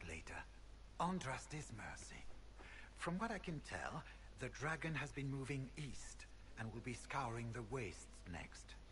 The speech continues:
Naturally, the dragon's hunting ground is full of miscreants. White Claw raiders. They've covered the area in traps for Maker only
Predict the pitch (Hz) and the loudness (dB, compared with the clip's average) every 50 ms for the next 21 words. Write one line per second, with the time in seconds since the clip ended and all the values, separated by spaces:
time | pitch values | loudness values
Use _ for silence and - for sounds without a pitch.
0 | - - - - - - - - - 123 127 151 185 - - - - - - - | -10 -10 -12 -12 -10 -6 -4 0 2 4 4 4 4 2 0 -4 -4 -4 -4 -4
1 | - 107 - 107 - - - 120 120 - 117 120 - - 135 127 113 - 120 110 | -4 -4 -4 -4 -2 2 2 2 4 2 0 0 0 0 0 0 0 0 0 0
2 | 104 104 123 131 123 113 90 87 92 85 - - - - - - 131 - - - | 0 2 4 4 4 4 2 0 -2 -2 -4 -6 -8 -4 0 0 0 0 0 -4
3 | - - 98 110 110 - - - - - 73 65 - - - - - - - - | -6 -4 -2 -2 -2 -2 -2 -4 -4 -2 -2 -4 -2 -2 -4 -4 -6 -6 -6 -6
4 | - - - - - - - - 98 95 90 101 - - - - 92 90 85 85 | -6 -8 -8 -8 -8 -8 -4 0 2 2 2 2 2 0 0 0 0 0 -2 -4
5 | 82 82 92 98 101 104 - 85 - - - - - - - - - - - - | -2 -2 -2 -2 -2 -2 -2 -4 -6 -6 -8 -8 -8 -6 -6 -6 -4 -4 -4 -4
6 | - - - - - - - 131 127 - - - - 220 202 175 190 165 - 147 | -4 -6 -6 -6 -6 -2 0 0 0 2 2 4 4 4 4 4 4 2 2 2
7 | 143 139 139 139 135 139 147 160 151 139 123 113 101 - - - - 107 - - | 4 4 4 4 4 4 6 6 6 4 4 2 0 0 0 2 2 2 2 2
8 | - - - - - - - - - - 107 90 104 120 135 139 131 - 117 117 | -2 -6 -6 -6 -6 -6 -6 -4 -2 -2 0 2 4 4 4 4 4 4 2 2
9 | 113 113 107 104 107 | 4 2 2 2 0